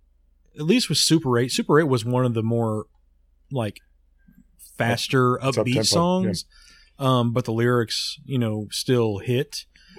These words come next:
Speaker 2: Yeah.
Speaker 1: But Elephant was straight up just a kick to the balls.
Speaker 2: Yeah.
Speaker 1: I mean,
Speaker 2: Yeah, it
Speaker 1: but it,
Speaker 2: is.
Speaker 1: but it was a, it was a good, I don't wanna say a good kick to the balls because I don't know if that's
Speaker 2: It was well done.
Speaker 1: Yeah, it was.
Speaker 2: <laughs>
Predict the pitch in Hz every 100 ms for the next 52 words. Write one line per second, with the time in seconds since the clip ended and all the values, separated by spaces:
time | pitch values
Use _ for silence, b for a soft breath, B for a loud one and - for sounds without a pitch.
0 | 107 104 127 127 123 160 160 185 170 120
1 | 104 - 127 120 117 110 _ - 131 113
2 | - 95 - - 147 156 - 139 107 98
3 | 107 110 107 92 - - - - 104 95
4 | - - 131 104 95 95 - _ _ 120
5 | 120 123 131 180 139 185 277 269 254 254
6 | 208 202 180 139 123 - - B B B
7 | 131 147 147 107 95 110 113 139 131 123
8 | 131 135 117 104 107 107 98 110 95 -
9 | 123 104 110 120 104 90 - 131 98 -
10 | 135 120 113 107 107